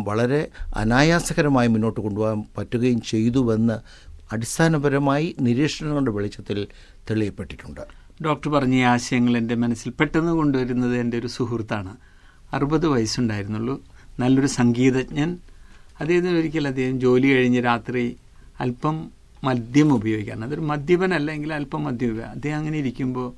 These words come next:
Speaker 2: അദ്ദേഹം എന്നോട് പിന്നീട് പറഞ്ഞതൊരു സ്ട്രോക്ക് അനുഭവം ഉണ്ടായി. എന്തോ തരിച്ചു കയറി, ഒരു വശം
Speaker 1: തീർച്ചയായും.
Speaker 2: തളർന്നുപോയി. നല്ലൊരു മ്യൂസിഷ്യൻ, ഗിറ്റാറിസ്റ്റ്.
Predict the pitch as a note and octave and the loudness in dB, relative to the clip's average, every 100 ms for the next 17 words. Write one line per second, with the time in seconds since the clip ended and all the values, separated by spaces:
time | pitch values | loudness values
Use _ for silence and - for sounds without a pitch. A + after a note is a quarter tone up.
0 | - - C3 B2+ C#3+ C#3+ D3 C3 B2 B2+ | -16 -10 -2 0 2 0 -2 -4 -4 -2
1 | A#2+ A#2 A#2+ B2 B2 - - D3+ D#3 D#3 | -4 -2 -4 -4 -8 -12 0 6 6 4
2 | G3 F3+ - - A2 A2 B2+ A2+ A2+ A#2 | -2 -2 -4 -10 -8 -8 -6 -6 -6 -8
3 | D#3 - - - - - - - B2+ B2+ | -10 -16 -20 -20 -20 -20 -20 -6 -2 0
4 | B2+ B2 A#2+ - C3 B2 A2 A#2 A#2+ B2+ | 2 2 0 -2 -6 -4 -2 2 2 2
5 | B2 - C3+ C3+ A#2+ A#2 A#2+ G2 - - | 2 0 -2 0 0 2 0 -2 -12 -16
6 | - B2+ B2 B2 A#2+ B2 - A#2 A2 B2+ | -6 0 2 2 0 -2 -4 -4 -4 -6
7 | - C3+ A2+ A2 A2 G#2 F2+ - | -4 -2 0 0 0 -2 -4 -10